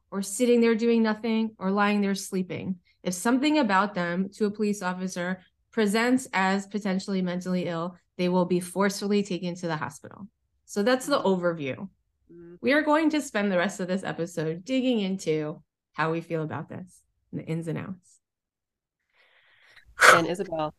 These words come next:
Speaker 2: how do you feel about this?
Speaker 1: I feel angry. I
Speaker 2: Yeah.
Speaker 1: feel resentful. I feel confused. Uh, I feel, yeah, that's where I'm gonna start.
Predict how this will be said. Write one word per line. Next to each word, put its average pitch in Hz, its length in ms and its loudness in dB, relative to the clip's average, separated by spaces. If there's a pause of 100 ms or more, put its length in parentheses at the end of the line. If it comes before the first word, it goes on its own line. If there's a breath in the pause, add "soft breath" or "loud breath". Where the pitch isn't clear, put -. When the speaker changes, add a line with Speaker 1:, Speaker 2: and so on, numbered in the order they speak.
(480)
Speaker 2:
how 196 240 2
do 180 80 2
you 165 220 -2
feel 139 260 -4
about 131 320 -6
this? - 420 -10 (120)
Speaker 1:
I 208 160 0
feel 330 440 2
angry. 160 640 -4 (280)
I 175 80 0
Speaker 2:
Yeah. 202 60 0
Speaker 1:
feel 175 840 2
resentful. 202 880 -4 (160)
I 214 60 0
feel 254 200 4
confused. 214 1120 -2 (480)
Uh, 175 440 2 (140)
I 185 120 0
feel, 226 840 2 (520)
yeah, 170 380 -2 (200)
that's 196 240 -4
where 208 100 0
I'm 202 80 4
gonna 190 160 2
start. - 460 -8